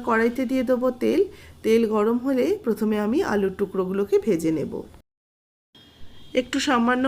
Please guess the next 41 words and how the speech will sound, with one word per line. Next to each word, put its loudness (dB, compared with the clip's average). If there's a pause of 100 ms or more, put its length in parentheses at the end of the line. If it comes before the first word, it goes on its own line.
হলুদ 2
গুঁড়ো 2
দিয়ে 0
দিলাম -2 (200)
আলুটা 0
ভাজবো 0
বলে। 2 (520)
হলুদটা 2
আমি, 2 (160)
আমি 2
তেলের 0 (240)
সাইডে 0
দিয়েছি, 0
তেলের 2
মধ্যে 0
দিলে 0 (100)
চট 0
করে 0
ধরে 2
যেতে 2
পারতো, -4
সেই -2
জন্য 0
একটু -4
সাইডে 0
দিয়ে -2 (520)
আলুগুলো 2
দেওয়ার 0
পরে -2
তারপরে -2
আলুগুলোকে -2 (840)
ল-, 0
হলুদের 2
সাথে -2
ভালো 0
করে 0
মিশিয়ে -2
নিয়ে 0
আলুগুলোকে 0
ভেজে 2
নেব। -4